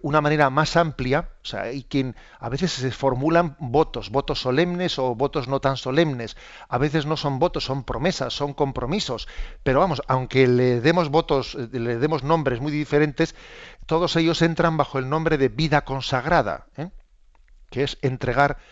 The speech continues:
nuestro corazón célibe al Señor y tener también esa libertad entregada al Señor en la obediencia de la Iglesia, ¿no?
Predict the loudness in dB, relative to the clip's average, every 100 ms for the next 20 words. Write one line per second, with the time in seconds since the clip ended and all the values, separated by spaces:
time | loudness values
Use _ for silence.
0 | -20 -20 -18 -8 -8 -2 -4 0 0 0
1 | -2 -4 2 2 2 0 2 2 4 2
2 | 2 -2 -2 -2 -4 -12 -20 _ -20 -14
3 | -8 -4 0 0 0 -2 -4 0 0 -2
4 | -10 -12 -4 0 0 -2 0 0 0 -2
5 | -2 2 2 2 0 -2 -2 0 0 0
6 | -2 -4 -4 -2 -2 -2 -4 -6 -6 -8